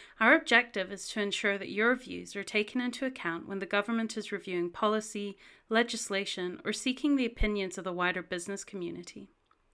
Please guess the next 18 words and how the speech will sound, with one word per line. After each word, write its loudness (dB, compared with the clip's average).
If -8
you're 6
interested 2
in 6
joining 2
the 2
I 2
O -4
D, -4
please -2
visit -6
w 2
w 0
w -6
dot 0
i 6
o 4
d -4